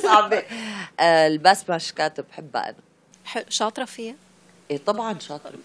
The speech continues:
Speaker 2: بل-، قولي لي شو المكونات هيك مشان أنا أعرف، يعني، وجمهور فوشيا اللي بحب وفاء يعرف كمان منا، برمضان بيتابعوك
Speaker 1: هلا
Speaker 2: كتير.
Speaker 1: بيزعلوا مني كتير إذا حكيتها.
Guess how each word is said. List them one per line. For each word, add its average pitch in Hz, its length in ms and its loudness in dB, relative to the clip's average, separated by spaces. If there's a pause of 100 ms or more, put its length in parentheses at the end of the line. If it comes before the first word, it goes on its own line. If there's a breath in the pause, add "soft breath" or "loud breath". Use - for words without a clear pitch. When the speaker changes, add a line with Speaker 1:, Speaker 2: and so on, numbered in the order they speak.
(120)
Speaker 2:
بل-، 226 280 -14
قولي 240 180 -10
لي 233 80 -14
شو - 180 -8
المكونات 214 840 -10
هيك 214 120 -4
مشان 254 240 -4
أنا 277 200 -4
أعرف، 262 460 -4
يعني، 233 180 2
وجمهور 294 420 -4
فوشيا 302 340 0
اللي 240 100 -2
بحب 277 300 0
وفاء 302 420 6
يعرف 330 380 6
كمان 262 340 0
منا، 240 180 -2
برمضان 247 500 2
بيتابعوك 285 440 2
Speaker 1:
هلا 202 280 6
Speaker 2:
كتير. 208 120 0
Speaker 1:
بيزعلوا 233 340 4
مني 214 340 -4
كتير 190 440 -8
إذا 151 140 -8
حكيتها. 160 500 -12